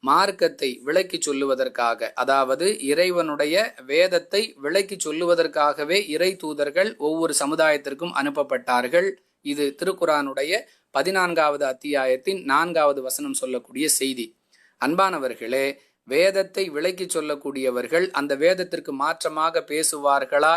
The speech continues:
என்று யோசித்தால், ஹதீஸுகள் ஒருபொழுதும் குர்ஆனுக்கு முரண்படாது என்பதை நாம் புரிந்து கொள்ளலாம்.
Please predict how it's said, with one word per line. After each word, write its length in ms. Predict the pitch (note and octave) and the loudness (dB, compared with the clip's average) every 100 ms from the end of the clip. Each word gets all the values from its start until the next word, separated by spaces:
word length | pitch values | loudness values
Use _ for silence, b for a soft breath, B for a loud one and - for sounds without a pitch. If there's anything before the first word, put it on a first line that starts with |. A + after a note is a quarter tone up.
| E3+ | 0
என்று 260 | C#3+ C3+ B2+ | -6 -8 -4
யோசித்தால், 760 | D3 E3+ D3+ C#3 B2 B2 A#2+ - b b | 0 0 -2 -4 0 0 0 -8 b b
ஹதீஸுகள் 720 | - C3+ F#3 F#3+ F3+ D#3+ F#3+ | -4 -2 -2 -4 -4 -2 0
ஒருபொழுதும் 640 | F#3+ C#3 D3 D3 D#3 F#3 G#3+ | -2 -4 -2 0 0 -2 -4
குர்ஆனுக்கு 520 | D#3 D3+ D#3 D3+ C#3 | 0 2 2 -4 -10
முரண்படாது 880 | B2+ C3 D#3+ E3+ C3+ D3 D#3 D#3 E3+ | -6 -2 -2 0 2 4 4 2 -4
என்பதை 360 | D3 C#3 B2+ D#3 | -4 -4 -4 -4
நாம் 200 | D#3 C3+ | -4 -4
புரிந்து 320 | C#3+ D3 C#3 | -4 -4 -4
கொள்ளலாம். 460 | B2+ B2+ A#2+ A#2 | -2 -2 2 0